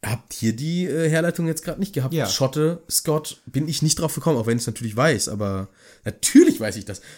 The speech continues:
Speaker 1: Natürlich. Ich bin,
Speaker 2: <laughs>
Speaker 1: äh,
Speaker 2: Ich bin Gilbert
Speaker 1: fünfmaliger Gewinner des charmantesten
Speaker 2: Ja.
Speaker 1: Preis. Äh,
Speaker 2: Ich, ich finde, er hätte machen müssen, "Alter Schwede, guck
Speaker 1: Das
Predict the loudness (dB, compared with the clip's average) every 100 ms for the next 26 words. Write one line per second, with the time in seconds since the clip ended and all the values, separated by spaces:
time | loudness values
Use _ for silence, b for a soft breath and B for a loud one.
0 | B -16 _ 0 2 4 6 6 6 4
1 | 2 2 2 0 0 0 0 -2 -2 2
2 | 6 6 6 2 0 0 0 2 2 4
3 | 2 0 -2 0 2 4 4 2 -4 -8
4 | _ _ -2 2 6 6 4 0 -2 -8
5 | -10 -16 B B B B -4 -2 0 4
6 | 8 8 6 0 0 2 4 2 0 0
7 | -2 -2 -2 0 0 0 0 0 -4 -4
8 | -6 -6 -8 -6 0 4 4 4 0 0
9 | -2 0 2 2 4 6